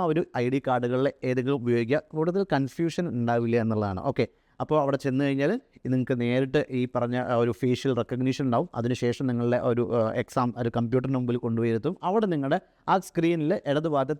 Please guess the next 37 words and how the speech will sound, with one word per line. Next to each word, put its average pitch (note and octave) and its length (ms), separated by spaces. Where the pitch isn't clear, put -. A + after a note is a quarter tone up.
താഴെയായിട്ട് C#3 480
നിങ്ങളുടെ A#2+ 240
റോൾ G#2+ 220
നമ്പറും A#2 260
മറ്റു A2+ 200
ഡീറ്റെയിൽസ് A2+ 380
ഉണ്ടായിരിക്കും. A2 380
അപ്പോൾ C#3 160
അത് B2+ 180
നിങ്ങൾ, C3 160
ആ, C3+ 60
ലോഗിൻ D3+ 340
ചെയ്യുന്ന C#3 280
സമയത്ത് B2+ 300
നിങ്ങളുടെ B2+ 260
ഫോട്ടോയും A#2+ 480
കാര്യങ്ങളെല്ലാം A2+ 460
കൃത്യമായിട്ട് A#2+ 500
അവിടെ A#2 160
ഉണ്ടോ A2+ 260
എന്നുള്ളതെല്ലാം A2 480
തെളിഞ്ഞു A2 300
വരും. G2 160
ഓക്കെ, C3+ 180
അത് D#3+ 120
പിന്നെ F3 160
ഒരു D#3+ 80
പ്രൊസീജിയറാണ് F3+ 580
അതിൻ്റെ A#2 200
ഭാഗമായിട്ട്. B2 500
ഇനി A3 140
നിങ്ങൾക്ക് F3 360
ഈ - 80
ഒരു F3+ 80
പരീക്ഷയുടെ F3+ 640
ഒരു C#3 80
മോക്ക് E3+ 280